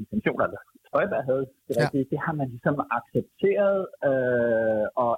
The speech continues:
Speaker 1: at, og at så vil man gerne glemme det her. Jeg synes ligesom,
Speaker 2: Mm.
Speaker 1: der kommer, jeg tror ikke på, der kommer en meget stor politisk diskussion af hendes værdighed. Den, jeg tror, den er til at sidde i Folketinget og
Speaker 2: Mm.
Speaker 1: potentielt også blive minister.
Speaker 2: Æ-
Speaker 1: Alle, alle vil gerne væk fra den der sag.
Speaker 2: Ja.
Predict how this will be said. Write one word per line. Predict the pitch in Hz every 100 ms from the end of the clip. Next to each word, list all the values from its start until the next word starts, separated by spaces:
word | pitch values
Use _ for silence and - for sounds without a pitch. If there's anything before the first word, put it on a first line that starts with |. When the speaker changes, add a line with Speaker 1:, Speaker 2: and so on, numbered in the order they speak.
| 127
Speaker 1:
at, | 120 - - - _ _ - 135
og | 131 131
at | - -
så | 160 151
vil | 156 147
man | 139 135
gerne | 135 160
glemme | 160 175 226 202
det | 139
her. | - 131
Jeg | -
synes | 180
ligesom, | 160 123
Speaker 2:
Mm. | 113
Speaker 1:
der | -
kommer, | 151 151 139 143
jeg | -
tror | - -
ikke | - -
på, | 170
der | 165 -
kommer | - 160
en | 127
meget | 131 -
stor | - - -
politisk | 135 156 -
diskussion | - 123 - 135 151
af |
hendes | 131 117 104
værdighed. | 104 139 156 127 139
Den, | 127 - 131
jeg | 123
tror, | - -
den | 139 131
er | 117 113 _ _ _ _ -
til | 123
at |
sidde | 127 123
i |
Folketinget | 117 117 - 123 113 101
og | 127
Speaker 2:
Mm. | 123 - -
Speaker 1:
potentielt | 117 113 127 -
også | 110 -
blive | 123 120
minister. | 123 127 147 - _ 170
Speaker 2:
Æ- | - - - - - 508 539 - 160
Speaker 1:
Alle, | 185 208 -
alle | 190 220
vil | 185
gerne | 175 139
væk | 180 -
fra | 156
den | 139
der | 127 -
sag. |
Speaker 2:
Ja. | 175